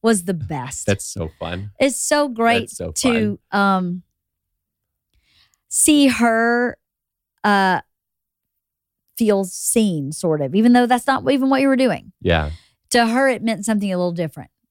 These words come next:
Speaker 1: 'Cause
Speaker 2: Yeah.
Speaker 1: she's like, "That's what every spelling test was for me." I got every, she would get every, everything wrong on a spelling test. She might get one word right, and it was cat.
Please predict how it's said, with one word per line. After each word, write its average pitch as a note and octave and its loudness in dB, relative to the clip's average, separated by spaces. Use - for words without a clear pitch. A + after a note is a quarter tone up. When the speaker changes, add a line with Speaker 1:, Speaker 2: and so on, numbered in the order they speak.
Speaker 1:
'Cause B2+ 4
Speaker 2:
Yeah. A2 4
Speaker 1:
she's A3+ 0
like, A#3 0
"That's A#3+ 0
what A#3+ 0
every A3 2
spelling G3+ 0
test F#3 0
was E3 -2
for E3 -4
me." - -12
I G#3+ 4
got A3 -2
every, A3+ 0
she B3+ 0
would A3+ 2
get G#3 -2
every, A3 0
everything A3 0
wrong D#3 -8
on F3+ -4
a F3 -4
spelling D#3+ -4
test. E3 -6
She - 2
might A#3 2
get G#3 0
one F#3+ -4
word E3+ -2
right, B2+ -6
and F#3 0
it D3+ 0
was E3 -2
cat. C#3+ -6